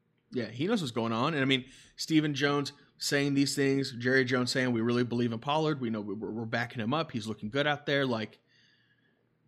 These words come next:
it is, this is negotiation through media, right? Zeke decided to go to Cabo and not to show up to work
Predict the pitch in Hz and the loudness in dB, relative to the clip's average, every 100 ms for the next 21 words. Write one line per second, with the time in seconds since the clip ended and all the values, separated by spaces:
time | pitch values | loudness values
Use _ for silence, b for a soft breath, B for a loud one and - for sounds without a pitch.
0 | - 135 156 135 147 139 139 143 143 139 | -4 -2 0 -2 -2 -2 2 4 4 6
1 | 139 135 120 131 131 135 123 104 98 - | 4 2 -2 0 2 2 2 0 -4 -16
2 | _ _ _ _ _ 107 123 127 - 113 | _ _ _ _ _ -2 0 0 -2 -2
3 | 139 139 - 135 131 127 123 - 131 120 | -2 0 2 2 4 2 0 -4 -6 -4
4 | 95 95 120 _ _ _ 110 110 117 113 | -6 -10 -16 _ _ _ -4 0 2 0
5 | 107 - _ _ - - - 120 120 127 | -2 -8 _ _ -2 -2 2 2 2 2
6 | 123 123 120 - | 4 4 2 -2